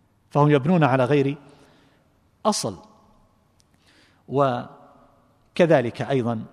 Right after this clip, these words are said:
لو أردنا أن نتتبع هذا الباب سنجد أشياء، ولو أردنا أن ننظر إلى الطوائف وكل طائفة ما تميزت به من أصول،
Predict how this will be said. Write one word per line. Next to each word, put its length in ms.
لو 200
أردنا 320
أن 100
نتتبع 600
هذا 220
الباب 420
سنجد 400
أشياء، 500
ولو 200
أردنا 440
أن 200
ننظر 520
إلى 420
الطوائف 560
وكل 240
طائفة 380
ما 160
تميزت 680
به 320
من 120
أصول، 560